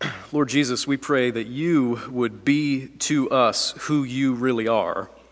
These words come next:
even though that's not who, uh, you, we naturally wish you to be. We pray that you would save us from the autonomous, independent life. Save us from ourselves.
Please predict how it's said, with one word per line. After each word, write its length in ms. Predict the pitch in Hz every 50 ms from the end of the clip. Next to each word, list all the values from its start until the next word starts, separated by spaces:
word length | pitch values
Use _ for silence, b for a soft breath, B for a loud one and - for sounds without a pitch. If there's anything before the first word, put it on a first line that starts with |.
| b b b _ _ _ _ _ _ _ _ _ _ _ _ - - _ _ - -
even 240 | - 143 139 135 131
though 120 | 127 120 117
that's 220 | 117 113 - -
not 220 | 123 117 113 110
who, 320 | 107 117 117 113 110 104 - - b b b b b b b b b b b _
uh, 80 | - - - - - -
you, 180 | 113 110 - - -
we 180 | 120 117 113
naturally 640 | 107 107 113 120 120 113 - - 110 104 104 98 92 98 - -
wish 280 | 120 117 107 - - -
you 120 | 107 101
to 100 | - 107
be. 400 | 87 98 113 107 98 90 87 87 - - _ _ _ _ _ _ _ _ _ _ _ _ B B B B B B B B B B B B B B B B B B B B B B B B B B _ - - -
We 80 | 131
pray 180 | - - 165 151
that 60 | 147
you 100 | 147 147
would 120 | 139 127 110
save 300 | - - 151 151 156 147
us 160 | 139 123 -
from 340 | - - 147 135 127 123 120
the 280 | 120 123 120 117 113 B B B B B B
autonomous, 520 | - 120 107 - 147 147 147 147 131 117 -
independent 540 | 147 139 123 - - 143 147 135 127 117 110
life. 380 | 110 90 98 98 - - - - 135 131 -
Save 300 | - - - 160 160 160
us 120 | 156 147 -
from 260 | - - 156 139 127
ourselves. 840 | 117 - - - 143 135 131 110 92 - - - - - - -